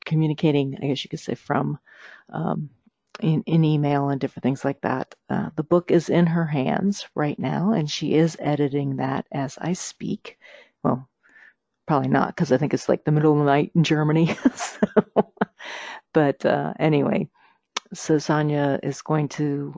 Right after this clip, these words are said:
um, finish that up, hopefully, um, by mid-August, and then, uh, I will have some changes to make, I am sure, um, af-, with her suggestions and, and corrections and,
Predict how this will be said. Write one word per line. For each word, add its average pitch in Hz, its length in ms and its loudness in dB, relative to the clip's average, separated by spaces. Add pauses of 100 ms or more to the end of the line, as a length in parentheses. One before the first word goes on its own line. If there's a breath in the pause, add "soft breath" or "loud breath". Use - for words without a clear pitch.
(120)
um, 131 420 -8 (640)
finish 165 300 4
that 151 220 2
up, 147 260 2
hopefully, 151 800 -2 (180)
um, - 400 -12 (640 loud breath)
by 220 140 6
mid-August, 156 960 0 (220)
and 151 320 -2
then, 143 580 -4 (520 soft breath)
uh, - 100 -8 (140)
I 156 220 4
will 143 160 4
have 147 320 0
some 139 280 -4
changes 156 460 2
to - 100 2
make, 156 320 4 (460 loud breath)
I 143 120 0
am 135 180 0
sure, 147 500 2 (680 loud breath)
um, - 280 -10
af-, 156 180 -4 (240)
with 151 200 -2
her 151 120 2
suggestions 151 880 0
and, 143 260 -2
and 147 400 -4
corrections 156 800 0
and, 135 300 0